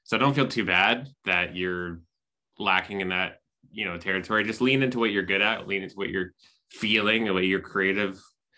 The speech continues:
like, inspirations are, um, and just perfect that. And then, uh, I think that is still viable in twenty twenty-one.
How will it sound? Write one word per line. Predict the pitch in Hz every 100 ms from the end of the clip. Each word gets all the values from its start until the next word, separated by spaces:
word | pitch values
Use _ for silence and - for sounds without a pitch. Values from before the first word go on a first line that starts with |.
| _ _ _ 98
like, | 90
inspirations | 98 92 - 87 95 110 110
are, | 120 135 156 - - - - -
um, | 101 98 98 98 98 95
and | 98 95
just | 101 - - _ _ _ -
perfect | 117 113 110 123 -
that. | 92 98 143 -
And | 101 98
then, | 104 101 101 101 98 _ 95
uh, | 92 92 92 87 - _ _ -
I | 110
think | 113 127 131 - _ _ _ _ _ _ _ _ 110
that | 113 -
is | 113 117
still | 113 - 110 107 98 92
viable | 87 92 92 87 85 82
in | 82 85
twenty | - 95 87
twenty-one. | 87 82 87 85 85